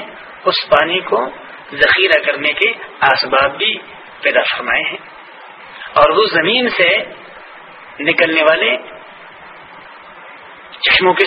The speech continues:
صورت میں اور زمین میں کھود کر نکالے جانے والے کنووں کی صورت میں، بورنگوں کی صورت میں، وَإِنَّا لَنَحْنُ نُحْيِي وَنُمِيتُ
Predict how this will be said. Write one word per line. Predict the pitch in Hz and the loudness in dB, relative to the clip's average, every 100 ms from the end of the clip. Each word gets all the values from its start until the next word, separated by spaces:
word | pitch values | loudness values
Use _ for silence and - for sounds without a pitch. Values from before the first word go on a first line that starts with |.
| 190 | 2
صورت | 185 185 | 2 2
میں | 185 170 - - - - - - - - - - 143 | -2 -4 -6 -18 -20 -20 -20 -20 -20 -20 -20 -2 2
اور | 147 | 4
زمین | 143 156 202 202 | 2 0 2 2
میں | 196 185 - - - - - - - | 2 2 -2 -10 -16 -20 -20 -6 0
کھود | 202 196 175 | 2 2 2
کر | 165 | 0
نکالے | 156 147 156 175 | 0 0 2 2
جانے | 170 175 165 | 0 0 2
والے | 165 170 151 - - - - - - - - - | 2 2 -2 -6 -18 -20 -20 -20 -20 -20 -12 -2
کنووں | 160 202 | 2 4
کی | 190 202 | 4 0
صورت | - 190 185 | 2 0 0
میں، | 175 151 131 - - 117 | 0 -2 -4 -14 -18 -2
بورنگوں | 143 156 196 208 | 2 4 4 2
کی | 190 196 | 2 0
صورت | 185 175 175 | 2 0 0
میں، | 147 131 - - - - - - - - - - - - - | -8 -10 -14 -20 -20 -20 -20 -20 -20 -20 -20 -20 -20 -18 -2
وَإِنَّا | 139 165 139 131 123 | 0 0 -2 -2 -2
لَنَحْنُ | 127 135 - - 131 127 | -2 -4 -4 -6 -8 -4
نُحْيِي | 147 143 135 | -2 -2 -4
وَنُمِيتُ | 123 120 120 190 190 - | -4 -6 -4 -4 -4 -10